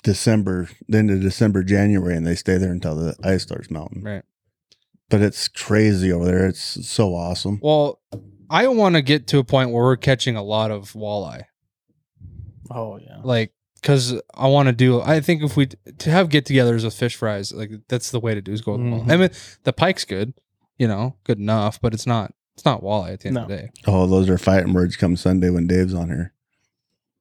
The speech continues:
Speaker 2: He likes pike better?
Speaker 1: Oh, the, pi-, pike's his favorite fish on the planet.
Speaker 2: Well, I should bring him. I still have some left.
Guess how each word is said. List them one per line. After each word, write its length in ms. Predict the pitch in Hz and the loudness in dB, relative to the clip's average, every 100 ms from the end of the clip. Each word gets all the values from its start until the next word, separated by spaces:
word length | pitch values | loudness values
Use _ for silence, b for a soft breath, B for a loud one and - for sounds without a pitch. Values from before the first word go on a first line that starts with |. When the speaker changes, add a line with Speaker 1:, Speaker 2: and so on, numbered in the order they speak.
| _ | _
Speaker 2:
He 100 | 143 | 0
likes 200 | 135 - | 0 0
pike 280 | - 123 - | -2 -2 -2
better? 200 | 120 139 | 0 2
Speaker 1:
Oh, 260 | 92 85 80 _ | 2 0 -6 _
the, 240 | 98 80 - 58 50 _ | 0 0 -2 -16 -20 _
pi-, 180 | - 110 | 2 2
pike's 380 | - 107 110 - | 2 2 2 0
his 180 | 92 - | -2 2
favorite 360 | 101 98 - | 2 2 0
fish 220 | - 95 90 | 0 0 0
on 100 | 82 | -4
the 80 | |
planet. 320 | 80 87 95 110 | -2 -2 -2 -4
Speaker 2:
Well, 80 | |
I 40 | 110 | -6
should 200 | 107 104 | -8 -6
bring 160 | 110 | -8
him. 220 | 117 107 110 | -8 -10 -10
I 40 | |
still 200 | 113 127 | -4 0
have 160 | 117 113 | 0 -2
some 180 | - 110 | -6 -8
left. 280 | 127 120 | -8 -10